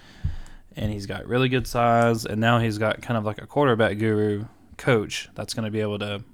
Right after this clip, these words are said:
help him develop. So I, I worry that if, of course, I want the best man to start, but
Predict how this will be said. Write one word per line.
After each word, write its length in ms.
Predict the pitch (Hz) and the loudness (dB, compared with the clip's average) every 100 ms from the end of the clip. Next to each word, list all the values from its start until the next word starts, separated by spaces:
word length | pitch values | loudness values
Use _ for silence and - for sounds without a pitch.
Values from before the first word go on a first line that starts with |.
| - - | -20 -4
help 240 | 120 110 | -2 -2
him 140 | 117 | -2
develop. 560 | 101 98 101 104 90 - | -4 -2 -2 -2 -4 -6
So 300 | - 101 98 - - - - - - - - | -8 -8 -10 -14 -20 -20 -20 -20 -20 -20 2
I, 160 | 123 - | 4 6
I 160 | 127 127 | 6 4
worry 520 | 104 135 131 123 117 | 4 4 4 4 2
that 260 | 110 110 - | 2 2 0
if, 460 | 101 98 - - - _ _ - _ _ - | -6 -6 -14 -20 -20 _ _ -20 _ _ -2
of 160 | 120 - | -2 0
course, 280 | 131 120 120 | -2 0 0
I 40 | |
want 140 | 113 107 | -2 -2
the 60 | |
best 260 | 104 104 - | -4 -6 -4
man 140 | 107 | -6
to 80 | 110 | -4
start, 400 | - 107 104 - - | -6 -4 -4 -8 -8
but 280 | 107 - | -6 -6